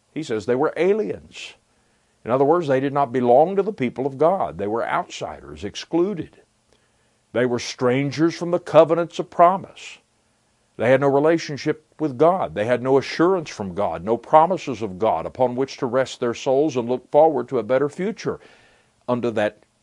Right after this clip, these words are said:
old dispensation. They were under God's judgment, not his promise of salvation. And therefore, since they,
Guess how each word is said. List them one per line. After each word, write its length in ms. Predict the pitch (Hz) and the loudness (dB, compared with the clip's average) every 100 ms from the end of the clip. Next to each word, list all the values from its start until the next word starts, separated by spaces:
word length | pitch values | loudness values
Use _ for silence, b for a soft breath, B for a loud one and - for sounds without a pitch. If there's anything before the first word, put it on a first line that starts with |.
| _ | _
old 220 | 120 120 | 0 0
dispensation. 720 | 110 98 113 113 214 220 - - _ _ _ _ _ _ _ _ - | -2 -6 -8 -4 -2 -2 -6 -18 _ _ _ _ _ _ _ _ -2
They 160 | 110 | 2
were 240 | 175 170 117 | 4 2 -2
under 240 | 117 151 | -2 -2
God's 400 | 120 113 120 104 95 | 0 0 0 -4 -16
judgment, 680 | 95 190 226 147 78 - _ _ _ _ _ _ _ - | 0 2 2 -2 -16 -20 _ _ _ _ _ _ _ 0
not 220 | 139 180 | 2 2
his 200 | 175 - | -2 0
promise 440 | 147 113 110 - | 4 4 2 -10
of 100 | 131 | -6
salvation. 600 | - 120 120 208 190 - _ _ _ _ _ _ _ _ _ b b b | 0 2 2 -4 -8 -18 _ _ _ _ _ _ _ _ _ b b b
And 140 | 123 | 0
therefore, 320 | 180 220 185 | 2 2 -2
since 300 | 175 185 165 | -2 -4 -4
they, 480 | 127 131 107 135 190 | 0 2 2 -2 -4